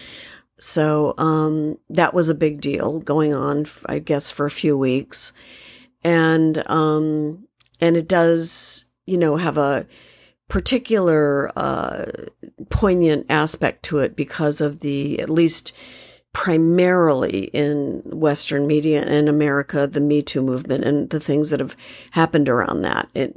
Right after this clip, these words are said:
and it's important, especially, uh, surrounding the things going on with the Supreme Court decisions and the abortion issue and the January sixth committee and basically Pluto is in Capricorn and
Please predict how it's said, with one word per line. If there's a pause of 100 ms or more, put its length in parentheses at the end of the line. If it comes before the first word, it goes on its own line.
and
it's
important, (260)
especially,
uh,
surrounding
the
things
going
on
with
the
Supreme
Court
decisions (560)
and
the
abortion
issue (580)
and
the
January
sixth
committee
and
basically
Pluto (480)
is
in
Capricorn
and